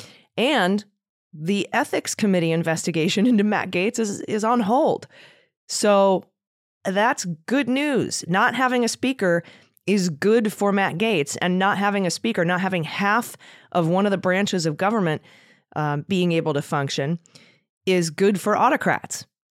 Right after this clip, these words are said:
It's, it's sending the message that democracy doesn't work and that it's messed up and there's gridlock in Washington and,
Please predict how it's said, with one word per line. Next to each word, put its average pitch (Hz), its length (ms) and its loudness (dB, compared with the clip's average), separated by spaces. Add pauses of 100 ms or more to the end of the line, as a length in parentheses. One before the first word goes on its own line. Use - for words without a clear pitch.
It's, - 380 -4
it's - 300 -4 (160)
sending 240 400 2
the 262 80 2
message 170 360 0
that 151 140 -2
democracy 147 540 -2
doesn't 226 300 0
work 190 460 0 (400)
and 143 280 -2
that 131 100 -2
it's 139 200 -4
messed 160 380 -2
up 180 320 4
and 143 160 -2
there's 135 180 -4
gridlock 202 420 0
in 220 100 0
Washington 175 800 0
and, 127 160 -4